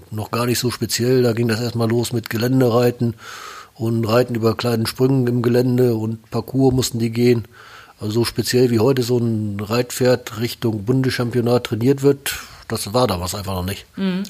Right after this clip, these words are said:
Speaker 2: Aber er hatte ja auch am Sprung eine ganz gute Figur gemacht.
Speaker 1: Ja, sehr gut. Also der war wirklich als Dressurpferd, der hatte auch seine, äh, Leistungsprüfung damals mit über hundertzwanzig Punkten, also ich glaube hundertvierundzwanzig oder sowas im Springindex gemacht.
Speaker 2: Mhm.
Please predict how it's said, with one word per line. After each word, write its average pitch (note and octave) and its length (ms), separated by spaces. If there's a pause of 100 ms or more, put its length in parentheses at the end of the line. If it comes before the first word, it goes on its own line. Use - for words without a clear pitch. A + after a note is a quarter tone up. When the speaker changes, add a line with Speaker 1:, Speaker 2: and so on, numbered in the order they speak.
Speaker 2:
Aber F#3 200
er F3+ 240
hatte G3 180
ja A3+ 200
auch G3+ 120
am F#3 160
Sprung G#3+ 320
eine B3 120
ganz B3+ 240
gute C4 180
Figur A3+ 400
gemacht. C3 320 (100)
Speaker 1:
Ja, A#2+ 80
sehr C#3 200
gut. G2+ 160
Also G#2 100
der A2+ 180
war A#2+ 220 (220)
wirklich B2+ 260
als A2+ 120
Dressurpferd, C3+ 580
der A#2+ 60
hatte B2 120
auch A2 80
seine, A2 560 (320)
äh, G2+ 320
Leistungsprüfung A#2 600
damals A2+ 280
mit A2+ 120
über A#2+ 180
hundertzwanzig A2+ 580
Punkten, A#2+ 420
also G2+ 120
ich F#2+ 80
glaube A2 200
hundertvierundzwanzig A#2 760
oder A2 120
sowas G#2+ 200 (520)
im G#2+ 140
Springindex A#2 640
gemacht. B2 420 (180)
Speaker 2:
Mhm. F3+ 340